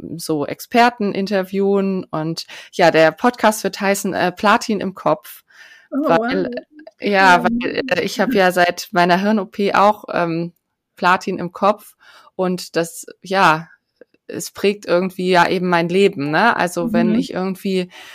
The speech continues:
Speaker 1: mich ein bisschen überfordere, dann meldet sich <laughs> dieses Platin im Kopf. Ich bekomme Kopfschmerzen genau an der Stelle und, ähm, ja, insofern ist es meine tägliche Erinnerung an das, was passiert ist, aber auch an das,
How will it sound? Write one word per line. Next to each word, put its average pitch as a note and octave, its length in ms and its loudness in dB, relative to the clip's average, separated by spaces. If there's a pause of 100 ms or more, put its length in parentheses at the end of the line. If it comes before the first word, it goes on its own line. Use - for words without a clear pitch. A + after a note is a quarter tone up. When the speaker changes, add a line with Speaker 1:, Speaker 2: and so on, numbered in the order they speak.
(340)
Speaker 1:
mich F#3 220 -4
ein F#3+ 80 0
bisschen F#3+ 340 0
überfordere, G#3+ 800 2
dann F3 240 0
meldet G3+ 340 -2
sich - 340 -6
<laughs> - 840 -10 (100)
dieses G3+ 320 -4
Platin F#3+ 440 2
im F3+ 120 -6
Kopf. A3 360 0
Ich - 180 -8
bekomme F3+ 340 -2
Kopfschmerzen F#3 720 -4
genau F3 280 0
an F3+ 160 -2
der F3 120 0
Stelle F3+ 540 0
und, E3+ 380 -6
ähm, E3+ 520 -6
ja, D#3+ 420 2
insofern F3+ 520 -4
ist F3+ 140 -6
es F3+ 160 -8
meine E3+ 180 -2
tägliche G3+ 480 -4
Erinnerung F#3 720 -2
an F3 100 -2
das, F3 220 0
was E3+ 240 -4
passiert G#3 460 -4
ist, A#3 360 -4
aber E3 280 0
auch F3 160 0
an E3+ 160 -4
das, E3+ 320 -4